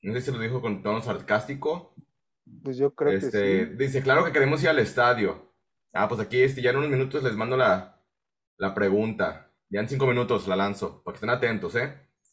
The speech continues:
Speaker 1: Dice, "Me gustaría conocer a Vega en persona. ¿Se puede?". Pues date una vuelta,
Speaker 2: <laughs>
Speaker 1: vete una, date una vuelta a Verde Valle.
Speaker 2: Sí.
Speaker 1: Este, vaya a los entrenamientos. Por lo general entrenan como a las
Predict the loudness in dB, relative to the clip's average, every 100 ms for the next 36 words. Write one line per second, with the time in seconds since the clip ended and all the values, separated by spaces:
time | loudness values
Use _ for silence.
0 | _ _ _ _ -2 0 0 0 0 0
1 | 0 2 4 6 4 2 0 -4 -2 0
2 | 0 -2 -2 2 4 6 4 0 -8 _
3 | _ _ -4 0 2 4 6 6 6 6
4 | 4 4 0 2 4 6 4 6 4 6
5 | 2 2 4 6 6 4 4 6 6 6
6 | 6 4 0 -8 _ _ _ _ _ _
7 | _ _ _ 0 2 2 2 4 4 2
8 | 0 -8 _ -2 0 2 0 0 0 0
9 | 0 0 -2 -4 -2 2 4 4 4 2
10 | 2 2 2 4 4 0